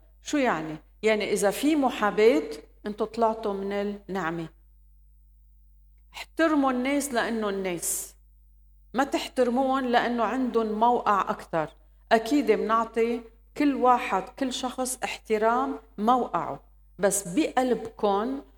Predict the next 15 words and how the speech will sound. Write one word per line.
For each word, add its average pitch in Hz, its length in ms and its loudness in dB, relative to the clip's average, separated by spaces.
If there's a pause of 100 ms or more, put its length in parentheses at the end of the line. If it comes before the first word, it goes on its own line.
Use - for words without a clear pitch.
(120)
ما 233 160 2
يكون 294 300 0
عندكن 240 540 -2
لهفة 240 640 2
للشخص 196 800 0
اللي 208 200 0
عنده 202 360 -2
موقع 190 600 -2 (1080)
أو 190 160 2
لا. 180 260 -2 (2500)
مين 294 340 2
ما 285 100 2
فات 285 380 -2
من 214 200 0
الباب، 175 460 -2